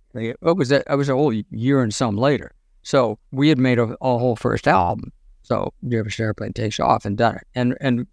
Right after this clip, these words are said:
Signe was great in, in a lot of ways. She, she was a, a pro all the way, uh, but in the vocal placement of the three-part harmony, which Paul loved, and he was a big fan of the Weavers and whatnot. So, you know, you see your factions in the band.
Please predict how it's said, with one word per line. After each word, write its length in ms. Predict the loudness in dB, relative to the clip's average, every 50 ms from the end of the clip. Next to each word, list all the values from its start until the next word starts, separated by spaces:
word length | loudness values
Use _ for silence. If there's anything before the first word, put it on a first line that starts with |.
| -12
Signe 380 | -4 -2 -2 0 2 2 2 2
was 140 | 2 0 -2
great 340 | 0 2 4 4 4 2
in, 220 | 2 0 0 0 -2 -2
in 140 | -2 -2 0
a 80 | 0
lot 240 | 0 2 4 4 4
of 60 | 2
ways. 240 | 0 -2 -4 -6 -6
She, 220 | -6 -4 -4 -4 -4 -6 _
she 260 | -12 -4 0 2 2 4
was 280 | 4 4 4 4 4
a, 280 | 2 2 2 0 -2 -4 -8 _ _
a 200 | -10 -8 -8 -8 -10 -12 -14 -20 _ -2
pro 340 | 2 4 6 6 6 4
all 240 | 2 2 2 2 2
the 80 | 0 0
way, 440 | 0 2 2 2 2 0 -2 -6 -8
uh, 240 | -8 -8 -8 -8 -10 -12 -14 _ _ -20 _ _ -20 _ _
but 180 | -2 -2 -2 -2
in 260 | 0 2 2 4 4
the 100 | 4 2
vocal 460 | 2 2 2 2 2 2 0 -4 -6
placement 560 | -4 0 2 2 2 2 0 -4 -4 -6 -6 -10 _ _ _ -20 -10 _
of 160 | -4 -4 -4
the 100 | -4 -6
three-part 600 | -8 -8 -8 -4 -2 -2 -2 0 2 2 2 2
harmony, 400 | 0 2 2 4 4 2 2 0
which 200 | -2 -4 -6 -8 -10 -12
Paul 340 | -4 0 2 2 2 2 2
loved, 360 | 2 0 0 -2 -4 -6 -8
and 200 | -8 -6 -6 -6
he 180 | -4 0 0 2
was 140 | 2 2 0
a 40 | 0
big 220 | 0 -2 -2 0
fan 280 | -2 0 0 2 2 2
of 60 | 0
the 80 | -2
Weavers 500 | -2 -2 0 0 0 -2 -6 -10 -16 -18 -14
and 80 | -10 -10
whatnot. 300 | -10 -10 -10 -12 -12 -8
So, 140 | -4 -2 0
you 160 | 0 2 2
know, 140 | 2 2 2
you 160 | 2 2 0
see 260 | -2 -2 0 2 4
your 140 | 4 4 2
factions 520 | 2 2 2 2 2 2 0 -4 -4 -4 -6
in 80 | -6
the 80 | -8 -8
band. 340 | -8 -6 -4 -2 -2 -2